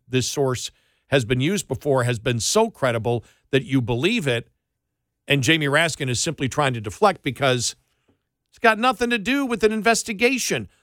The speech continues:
Anonymous tips are used all the time. An anonymous tip can't convict you, but it can definitely move an investigation. We're not in the court stage,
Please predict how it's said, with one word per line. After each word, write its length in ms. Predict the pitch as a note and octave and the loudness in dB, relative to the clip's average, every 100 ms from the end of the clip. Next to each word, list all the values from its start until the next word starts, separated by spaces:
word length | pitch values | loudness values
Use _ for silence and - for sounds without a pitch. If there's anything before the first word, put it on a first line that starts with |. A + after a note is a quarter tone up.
| - | 0
Anonymous 460 | A3 A#3+ A#3+ A#3 | 2 2 0 -2
tips 320 | - A3 - | -2 -4 -4
are 60 | G3 | -6
used 320 | F3+ G#3+ E3+ | -2 -2 2
all 180 | A3 G#3 | 2 4
the 80 | F#3 | -2
time. 500 | - A3+ A#3 F3 A2 _ _ | -4 -2 0 0 -4 _ _
An 80 | D3+ | 0
anonymous 440 | D#3+ G3 G3+ E3+ | 4 2 0 -2
tip 240 | - G#3+ - | -2 -2 -2
can't 280 | E3 D#3+ C#3+ | 0 0 0
convict 560 | C3 A2+ G2 C4 - | -4 0 0 0 -2
you, 320 | C#3 B2 A#2 - _ - | -2 -2 -2 -6 _ 0
but 100 | D3 | 2
it 80 | D3 | 2
can 140 | C3+ | 0
definitely 360 | A#2 G3+ - C#3 | 2 0 0 -4
move 280 | C3+ E3+ C#3+ | -2 -2 -2
an 80 | C3+ | -4
investigation. 1000 | A#2+ C3+ - A#2 G#2+ G3+ G#3+ C3 A#2+ - _ _ | -2 -2 -2 -4 0 0 -2 -4 -4 -6 _ _
We're 160 | C#3 D#3 | 0 0
not 360 | D3+ F3 G3+ A3 | 2 2 0 0
in 180 | F3 E3 | -4 -4
the 80 | |
court 360 | C#3 - B3+ C4 | -6 -2 -2 -2
stage, 560 | - C3+ A#2+ A#2 A#2+ | -4 0 0 -2 -6